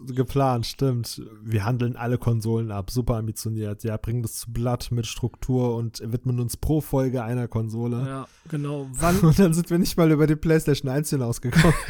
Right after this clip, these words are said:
Speaker 2: <laughs> Haben extra rausgesucht, wann welche Konsole erschienen ist, was das meistverkauftete Spiel war oder ist. Und, ach, ja, das weiß ich noch.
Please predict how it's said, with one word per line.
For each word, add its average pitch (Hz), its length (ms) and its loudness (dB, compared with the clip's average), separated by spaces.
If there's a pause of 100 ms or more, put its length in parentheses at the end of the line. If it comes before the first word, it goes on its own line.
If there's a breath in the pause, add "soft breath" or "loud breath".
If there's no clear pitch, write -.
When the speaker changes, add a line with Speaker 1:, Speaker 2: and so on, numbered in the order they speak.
(160)
Speaker 2:
<laughs> - 760 0
Haben 160 140 -4
extra 175 280 0
rausgesucht, 175 540 2
wann 170 220 2
welche 170 240 0
Konsole 170 440 0
erschienen 180 460 -2
ist, 170 180 -2
was 156 160 -4
das 160 160 -4
meistverkauftete 160 1000 -6
Spiel 202 500 4
war 165 320 0
oder 147 220 -4
ist. - 360 -8 (560 loud breath)
Und, 135 520 -6
ach, 123 260 -6 (140)
ja, 131 360 -6
das 156 160 -8
weiß 131 200 -8
ich 117 80 -10
noch. 117 200 -12